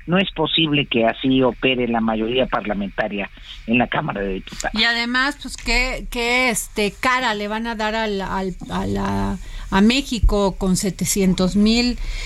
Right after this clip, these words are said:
Speaker 2: eh, per-, con setecientas mil personas fallecidas durante la pandemia del covid?
Speaker 1: Y con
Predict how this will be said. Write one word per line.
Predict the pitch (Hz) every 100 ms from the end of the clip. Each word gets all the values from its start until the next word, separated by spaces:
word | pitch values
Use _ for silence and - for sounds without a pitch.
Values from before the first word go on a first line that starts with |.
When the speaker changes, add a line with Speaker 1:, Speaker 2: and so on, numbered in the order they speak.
| - -
Speaker 2:
eh, | 190 180 180 -
per-, | 208 202
con | 226 185
setecientas | 226 190 202 180 214 185 196 196
mil | 226
personas | 220 214 - 214 214 -
fallecidas | 185 180 - 202 196
durante | 190 180 180 175 180
la | 175
pandemia | - 185 185 185 185
del | 175 170
covid? | 170 180 170 - - - - - - - - - - - - - - - - - - -
Speaker 1:
Y | 175 202 190 190 170
con | 190 185 180